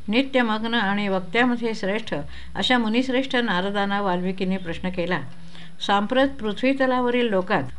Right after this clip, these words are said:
गुणवान, पराक्रमी, धर्मज्ञ, कृतज्ञ, सत्यवचनी, व्रतनिश्चयी असा कोण आहे? कोण चारित्र्याने युक्त,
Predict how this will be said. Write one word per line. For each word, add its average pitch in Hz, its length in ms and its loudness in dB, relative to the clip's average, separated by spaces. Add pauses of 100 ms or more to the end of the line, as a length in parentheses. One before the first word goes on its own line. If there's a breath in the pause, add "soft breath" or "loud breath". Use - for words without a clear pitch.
(140)
गुणवान, 247 540 4
पराक्रमी, 220 840 0
धर्मज्ञ, 196 760 -2 (140)
कृतज्ञ, 185 600 -2 (600 loud breath)
सत्यवचनी, 208 880 -2 (140)
व्रतनिश्चयी 196 920 2 (180)
असा 202 200 -2
कोण 240 280 2
आहे? 156 300 -2 (760 loud breath)
कोण 285 240 6
चारित्र्याने 233 680 2
युक्त, 214 280 -4